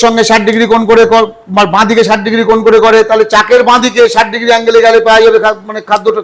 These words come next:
খাদ্যের মানে সন্ধানটা। আর যদি দেখা যায় যে ডান দিকে একশো কুড়ি ডিগ্রি অ্যাঙ্গেলে করছে, তাহলে একশো কুড়ি ডিগ্রি অ্যাঙ্গেলে যেতে হবে। অর্থাৎ যত ডিগ্রি অ্যাঙ্গেলে করবে ডান দিক বা বাঁ দিকে, তত ডিগ্রি অ্যাঙ্গেলে গেলেই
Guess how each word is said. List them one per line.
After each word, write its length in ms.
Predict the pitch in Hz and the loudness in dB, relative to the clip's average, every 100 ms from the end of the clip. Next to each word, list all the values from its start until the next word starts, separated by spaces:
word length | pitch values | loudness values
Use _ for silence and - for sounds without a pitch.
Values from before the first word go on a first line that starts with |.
| 202 | -6
খাদ্যের 260 | 196 214 214 185 190 202 | -4 -4 -6 -14 -20 -14
মানে 160 | 196 190 175 _ _ _ - | -10 -12 -12 _ _ _ -6
সন্ধানটা। 520 | 214 220 220 220 220 214 220 - _ _ - | -2 0 0 2 2 2 -2 -20 _ _ 0
আর 60 | 202 190 | 0 2
যদি 120 | 226 | 2
দেখা 140 | 226 226 | 2 4
যায় 120 | 226 208 | 4 2
যে 60 | 220 | 2
ডান 120 | 214 220 | 2 0
দিকে 120 | 214 220 | 0 -2
একশো 140 | - 214 | -2 -4
কুড়ি 120 | 233 | -4
ডিগ্রি 160 | 220 220 | -4 -2
অ্যাঙ্গেলে 280 | 226 220 220 220 | -2 2 0 2
করছে, 280 | 220 220 220 220 220 _ - | 0 2 2 2 -2 _ -4
তাহলে 160 | 226 226 | 0 2
একশো 160 | 214 233 | 0 -6
কুড়ি 140 | 220 233 | -4 -4
ডিগ্রি 160 | 226 226 | -2 0
অ্যাঙ্গেলে 240 | 220 220 214 | 0 0 0
যেতে 140 | 202 208 | 0 0
হবে। 160 | 202 202 202 - | 0 0 -2 -4
অর্থাৎ 140 | 240 | 0
যত 120 | 233 226 | 0 0
ডিগ্রি 180 | 254 262 262 | -2 2 2
অ্যাঙ্গেলে 340 | 254 254 254 262 | 2 2 2 2
করবে 220 | 240 247 254 240 | 2 4 2 2
ডান 120 | 233 233 | 0 -2
দিক 80 | 233 | -4
বা 60 | 240 | -2
বাঁ 80 | 240 240 | -2 -4
দিকে, 200 | 226 254 254 - _ _ | 0 0 0 -8 _ _
তত 140 | 190 196 220 | -6 -4 -4
ডিগ্রি 180 | 233 240 | -2 0
অ্যাঙ্গেলে 280 | 226 220 214 196 | 0 2 2 2
গেলেই 240 | 196 190 | 2 0